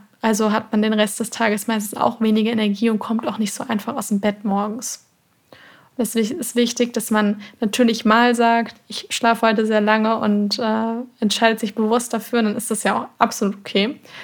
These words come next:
Aber dass man sonst schaut, dass man ein bisschen mehr mit diesen Rhythmen der Natur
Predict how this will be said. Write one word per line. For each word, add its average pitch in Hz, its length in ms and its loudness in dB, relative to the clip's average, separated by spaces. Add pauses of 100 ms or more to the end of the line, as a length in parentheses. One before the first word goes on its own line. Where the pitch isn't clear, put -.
(440)
Aber 214 160 6
dass 208 160 2
man 208 380 0
sonst 226 480 0
schaut, 226 360 0
dass 226 120 -10
man 220 100 -2
ein 214 60 0
bisschen 226 260 -2
mehr 214 240 2
mit 208 160 0
diesen 208 220 4
Rhythmen 220 440 2
der 208 100 4
Natur 233 680 2